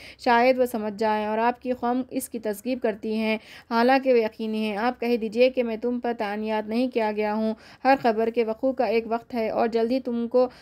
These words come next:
मालूम हो जाएगा कि अजाब आया। और जब तुम इन लोगों को देखे जो हमारी आयत में ऐब जोटी करते हैं, तो इन लोगों से किनारा कश हो जा, यहाँ तक कि वो किसी और बात में लग जाए, और अगर तुझको शैतान भुला दे तो याद आने के बाद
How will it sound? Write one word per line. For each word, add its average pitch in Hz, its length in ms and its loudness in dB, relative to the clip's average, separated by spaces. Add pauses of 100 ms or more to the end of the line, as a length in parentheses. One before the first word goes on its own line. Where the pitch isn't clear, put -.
(160)
मालूम 226 320 2
हो 240 120 0
जाएगा 220 460 2
कि 240 180 2
अजाब 214 380 0
आया। 214 260 2
और 233 180 2
जब 240 260 -2
तुम 262 200 -2
इन 254 140 0
लोगों 233 320 0
को 262 140 4
देखे 220 320 0
जो 214 120 -4
हमारी 220 380 -2
आयत 214 320 -2
में 214 120 -8
ऐब 240 280 -2
जोटी 240 380 0 (300)
करते 226 280 -2
हैं, 233 220 0
तो 240 100 0
इन 226 120 0
लोगों 214 280 0
से 254 160 0
किनारा 214 340 -2
कश 240 240 -4
हो 214 120 -4
जा, 214 200 -2
यहाँ 226 360 -4
तक 254 160 -2
कि 233 120 -2
वो 220 140 2
किसी 214 260 -4
और 220 220 2
बात 233 260 0
में 226 100 -6
लग 220 220 -2
जाए, 214 320 0 (280)
और 262 200 4
अगर 226 220 2
तुझको 254 300 -4
शैतान 214 440 -6
भुला 214 260 -4
दे 240 180 4
तो 247 140 -4
याद 208 300 -2
आने 214 280 -4
के 226 160 -4
बाद 208 300 -2